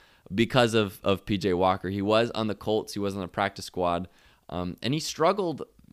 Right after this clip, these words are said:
in preseason. He didn't look the best, but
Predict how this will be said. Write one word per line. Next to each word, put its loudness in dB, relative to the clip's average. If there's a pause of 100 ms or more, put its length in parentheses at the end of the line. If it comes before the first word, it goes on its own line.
(240)
in -2
preseason. -2
He -6
didn't -2
look -2
the -2
best, 0 (420)
but -2